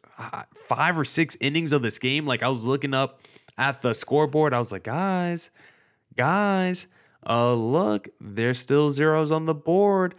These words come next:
I, I wasn't trying to jinx it, but I was just like, "You know what? I'm not going to say anything, but if you look at the Rangers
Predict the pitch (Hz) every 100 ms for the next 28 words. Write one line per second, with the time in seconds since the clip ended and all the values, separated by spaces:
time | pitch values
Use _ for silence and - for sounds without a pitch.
0 | - _ 131 131 135 185 202 190 180 175
1 | 143 123 151 151 180 170 - 123 123 127
2 | 135 - 120 139 151 165 202 214 _ _
3 | _ _ - - 139 165 175 180 190 170
4 | - 196 202 180 156 143 139 135 151 147
5 | 165 180 175 170 156 170 175 170 175 175